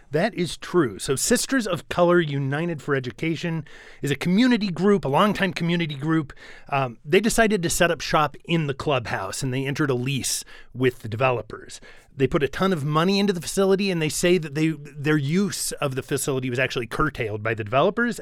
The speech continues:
and so they are now in court, uh, suing Westside and the Halloran Group, another developer on the project.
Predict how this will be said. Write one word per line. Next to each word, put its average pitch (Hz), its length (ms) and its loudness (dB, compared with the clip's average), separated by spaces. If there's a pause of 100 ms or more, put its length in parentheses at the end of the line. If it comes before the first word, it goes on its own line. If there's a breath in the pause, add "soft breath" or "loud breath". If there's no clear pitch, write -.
and 208 400 -2 (340 loud breath)
so 190 400 4
they 165 280 2
are 156 220 0
now 147 280 -2
in 143 180 -6
court, 143 540 0
uh, 127 180 -2
suing 135 560 0 (440 soft breath)
Westside 120 520 0
and 110 300 -4
the 113 60 -6
Halloran 113 300 0
Group, 95 180 -14
another 98 220 -12
developer 92 340 -12
on 104 80 -16
the - 60 -14
project. - 480 -16